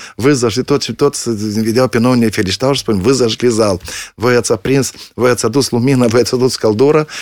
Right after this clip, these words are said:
în toată sala asta, că în Moscova, în timpul acela, chiar au fost fulguleț. Noi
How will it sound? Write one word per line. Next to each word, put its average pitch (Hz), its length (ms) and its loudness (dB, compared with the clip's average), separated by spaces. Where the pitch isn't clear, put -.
în 104 100 -4
toată 120 200 2
sala 113 320 0
asta, 139 200 -2
că 113 180 -4
în 104 100 0
Moscova, 113 300 -2
în 107 80 -4
timpul 113 200 -2
acela, 123 200 0
chiar 113 180 0
au 110 60 -2
fost - 260 -2
fulguleț. 117 500 0
Noi 104 200 0